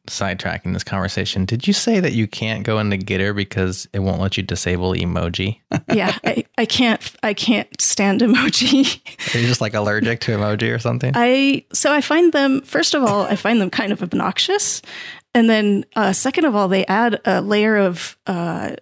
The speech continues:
Speaker 2: of translation to communication that I find really difficult to process.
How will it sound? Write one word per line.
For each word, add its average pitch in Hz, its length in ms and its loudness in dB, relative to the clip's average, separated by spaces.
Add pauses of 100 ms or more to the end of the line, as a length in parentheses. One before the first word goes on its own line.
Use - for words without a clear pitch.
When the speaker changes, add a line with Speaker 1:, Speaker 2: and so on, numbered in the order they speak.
(100)
Speaker 2:
of 196 360 -2
translation 220 840 2
to 233 100 2
communication 208 560 2
that 262 80 2
I 202 60 4
find 196 320 -2
really 269 320 4
difficult - 480 -2
to - 80 -6
process. - 540 -4